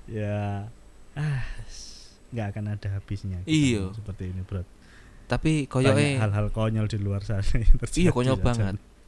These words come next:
Speaker 2: Tapi <laughs> ya, ibu, ya bener sih, emang nggak nontek nek kita, kita
Speaker 1: Mm-mm.
Speaker 2: membicarakan kesalahan orang lain ya, apa meneh kesalahan
Speaker 1: Mm.
Speaker 2: mereka sing nggak jelas, wong tuwek-tuwek lah terutama.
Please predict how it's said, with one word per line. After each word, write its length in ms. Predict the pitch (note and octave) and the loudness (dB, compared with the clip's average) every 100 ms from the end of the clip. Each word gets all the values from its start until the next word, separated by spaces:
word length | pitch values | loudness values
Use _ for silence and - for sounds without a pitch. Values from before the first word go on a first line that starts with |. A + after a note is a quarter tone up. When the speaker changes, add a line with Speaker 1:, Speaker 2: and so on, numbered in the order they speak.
| - - - - - - | -20 -20 -20 -20 -20 -14
Speaker 2:
Tapi 320 | - C#3 F3+ F3+ D#3 D3 C#3 - - - - | -8 -2 2 2 2 -4 -10 -12 -20 -20 -20
<laughs> 720 | - - A3+ G3 - - - | -20 -14 -12 -12 -14 -12 0
ya, 100 | A#2 | 4
ibu, 180 | A2 - | 4 6
ya 120 | B2 | 6
bener 200 | A#2 D#3 | 6 4
sih, 240 | E3 B2 B2 | 0 -4 -6
emang 220 | A2 A#2 | -4 -2
nggak 140 | G2 | -2
nontek 320 | F#2 F#2+ A2 A#2 | -2 -2 -2 -2
nek 140 | G2+ | -2
kita, 220 | G#2 G2 G2 - G#2+ | -2 -2 -2 -4 -8
kita 260 | - G2+ G2+ G2 | -6 -2 -2 -2
Speaker 1:
Mm-mm. 160 | G2+ D3+ | -4 -4
Speaker 2:
membicarakan 680 | A2+ A2+ A2 A#2 G2+ G2+ G#2+ | 0 2 4 2 2 0 0
kesalahan 380 | G#2+ G#2+ G#2 | 2 2 2
orang 180 | G#2+ G#2+ | 2 2
lain 240 | A#2 B2 G2+ | 2 2 2
ya, 100 | F#2+ | 0
apa 120 | G2 G#2+ | 0 0
meneh 240 | A2 B2 - - - | 0 -2 -4 -16 -8
kesalahan 320 | - A2+ A2+ | -2 0 2
Speaker 1:
Mm. 80 | A2+ | 2
Speaker 2:
mereka 280 | A#2 A#2 A2+ | 2 2 2
sing 200 | A2+ A2+ A2 G#2+ - | 2 2 -2 -6 -8
nggak 180 | - G#2+ | -4 -2
jelas, 300 | G#2 A2 - - - | 0 -2 -2 -6 -6
wong 160 | A#2+ C3 | 0 2
tuwek-tuwek 300 | C3 B2+ C#3+ | 2 4 4
lah 120 | A#2+ | 4
terutama. 480 | A#2+ A2 A2 A2 | 2 2 2 0